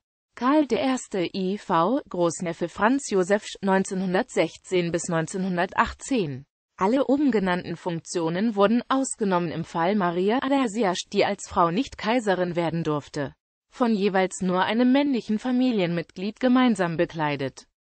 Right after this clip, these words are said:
Achtzehnhundertsiebenundsechzig wurde der achtzehnhundertvier gegründete Einheitsstaat in die Realunion Österreichisch-Ungarische Monarchie umgewandelt,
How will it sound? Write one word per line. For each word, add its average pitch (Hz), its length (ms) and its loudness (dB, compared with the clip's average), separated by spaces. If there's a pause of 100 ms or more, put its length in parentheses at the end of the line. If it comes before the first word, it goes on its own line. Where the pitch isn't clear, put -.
(120)
Achtzehnhundertsiebenundsechzig 226 1700 0
wurde 190 240 2
der 170 240 0
achtzehnhundertvier 240 1000 2
gegründete 196 680 2
Einheitsstaat 202 840 -2
in 165 160 -2
die 160 100 -2
Realunion 175 880 0
Österreichisch-Ungarische 226 1400 0
Monarchie 170 520 -2
umgewandelt, 139 920 -6